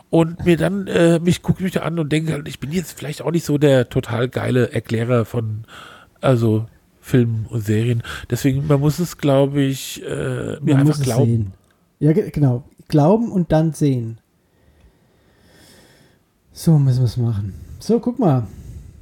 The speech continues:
Speaker 1: Es gibt ja,
Speaker 2: Da
Speaker 1: der
Speaker 2: sind wir
Speaker 1: Max
Speaker 2: doch.
Speaker 1: Wendling,
Speaker 2: Was
Speaker 1: der
Speaker 2: denn?
Speaker 1: erzählt mir immer, dass er, der beschwört drauf, dass er irgendwo mal in irgendeiner Doku gesehen hat, wie Hitler gesagt hat,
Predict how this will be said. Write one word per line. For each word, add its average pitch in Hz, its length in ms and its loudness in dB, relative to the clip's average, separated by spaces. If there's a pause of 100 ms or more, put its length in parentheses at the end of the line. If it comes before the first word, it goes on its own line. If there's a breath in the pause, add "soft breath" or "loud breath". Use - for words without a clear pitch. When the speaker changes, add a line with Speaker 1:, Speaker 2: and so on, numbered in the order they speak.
(540 loud breath)
Speaker 1:
Es - 80 -10
gibt 180 220 -2
ja, 214 60 4
Speaker 2:
Da 143 60 4
Speaker 1:
der 131 100 0
Speaker 2:
sind 151 100 2
wir 180 80 2
Speaker 1:
Max 214 220 -2
Speaker 2:
doch. - 40 -16
Speaker 1:
Wendling, 202 380 -2
Speaker 2:
Was 165 80 2
Speaker 1:
der 147 100 2
Speaker 2:
denn? 131 80 -2
Speaker 1:
erzählt 156 260 -2
mir 190 120 -4
immer, 208 320 -2 (640 loud breath)
dass - 240 -2
er, 165 260 0
der 170 80 2
beschwört 160 680 2
drauf, 147 360 -4
dass - 160 -2
er 165 260 -2
irgendwo 208 520 -2
mal 220 220 -4
in 175 200 -6
irgendeiner 185 380 -2
Doku 175 580 -2
gesehen 160 400 0
hat, 170 160 -2
wie 160 120 2
Hitler 151 380 -2
gesagt 143 400 -4
hat, 165 120 -4